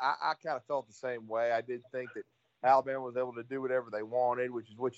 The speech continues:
you need, and they got a chance to play a lot of players. Uh,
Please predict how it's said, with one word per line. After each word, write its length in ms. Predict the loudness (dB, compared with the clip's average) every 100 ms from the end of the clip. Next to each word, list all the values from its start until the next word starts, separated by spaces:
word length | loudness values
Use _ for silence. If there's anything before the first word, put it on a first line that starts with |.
| -8
you 100 | 0
need, 380 | 4 6 4
and 100 | 2
they 120 | 2 6
got 200 | 6 4
a 40 |
chance 260 | -2 -4 -4
to 80 |
play 200 | 0 4
a 60 | 6
lot 180 | 6 2
of 140 | 0
players. 440 | 0 2 2 -4 -10 _ _ _ _ _
Uh, 480 | 4 6 6 4 2